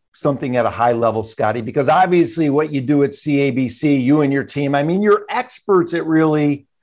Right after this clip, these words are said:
bringing people together, having them communicate effectively and come out the other end, hopefully with something that really flowers for both parties, the governments and sort of the, the, the for-profit businesses.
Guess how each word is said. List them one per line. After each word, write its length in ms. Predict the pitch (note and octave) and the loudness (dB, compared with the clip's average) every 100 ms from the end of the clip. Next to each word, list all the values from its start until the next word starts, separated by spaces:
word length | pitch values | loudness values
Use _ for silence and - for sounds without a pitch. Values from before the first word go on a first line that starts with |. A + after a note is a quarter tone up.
| _ _ _ | _ _ _
bringing 520 | D3 F3 F#3+ G3+ G3+ | 2 2 2 0 -2
people 420 | G3 E3 E3 F3 E3+ | -2 -2 0 -2 -2
together, 960 | E3+ B2+ C#3 C3+ C#3 C#3 C3+ C3 - _ _ _ - | -4 0 2 2 2 2 2 -2 -8 _ _ _ -2
having 320 | E3+ E3+ E3+ | 0 2 0
them 160 | E3 E3 | 0 -2
communicate 840 | - E3+ D#3+ E3 D#3+ D#3+ E3 D#3+ | -2 0 2 2 0 0 0 0
effectively 1120 | D#3+ - D#3+ D3+ E3+ C3+ C#3+ D3 D3 C#3 - _ - | -2 0 2 2 0 -2 0 2 2 0 -6 _ -8
and 160 | C#3+ - | -6 -2
come 220 | D#3+ E3 | 0 2
out 200 | D#3+ D#3+ | 2 2
the 160 | D3 | 2
other 220 | D3 D3 D3 | 4 4 2
end, 160 | C#3+ | 2
hopefully 360 | B2+ D3+ D#3 D3 | 0 -2 0 0
with 200 | C#3 B2 | 0 -2
something 500 | D3 C#3+ A#2+ C#3+ C3+ | 0 0 0 0 4
that 180 | C#3+ D3+ | 2 4
really 440 | D#3+ D#3+ D#3 D3+ _ | 4 4 2 0 _
flowers 680 | - - D#3+ D#3 D3+ D3+ D3 | -18 -2 2 4 4 2 0
for 160 | - D3+ | -2 -4
both 440 | A2 C#3+ D3 - - _ _ | 0 2 2 -2 -16 _ _
parties, 440 | C#3 C#3+ B2 G#2 G2 | 2 2 2 -4 -6
the 100 | A2 | -2
governments 680 | G#2+ D3+ D3 C#3+ C#3 A2+ | 2 4 4 2 0 -2
and 140 | C3+ - | -6 0
sort 200 | C3+ C3 | 0 2
of 100 | B2+ | 4
the, 260 | C3+ - C#3 | 4 2 -4
the, 200 | C#3 D#3 | -6 -2
the 140 | C3+ | -2
for-profit 600 | - D3 - D3 C3+ B2+ | 0 0 2 2 2 -2
businesses. 460 | C#3 C3+ B2 A#2 | -4 -4 -6 -8